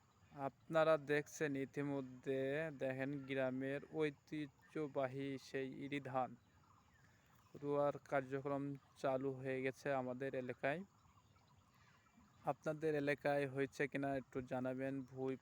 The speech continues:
পাকানো থেকে রোয়ার কার্যক্রম চলছে, অনেকে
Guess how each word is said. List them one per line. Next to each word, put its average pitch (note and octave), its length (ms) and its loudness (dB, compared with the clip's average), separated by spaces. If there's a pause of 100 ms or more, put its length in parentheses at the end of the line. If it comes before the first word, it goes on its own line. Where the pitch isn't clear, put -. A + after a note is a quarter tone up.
পাকানো C3 420 -2 (160)
থেকে C3 280 -6 (1900)
রোয়ার C#3+ 400 2 (120)
কার্যক্রম C#3+ 540 2 (180)
চলছে, C3+ 440 -2 (960)
অনেকে D3 440 0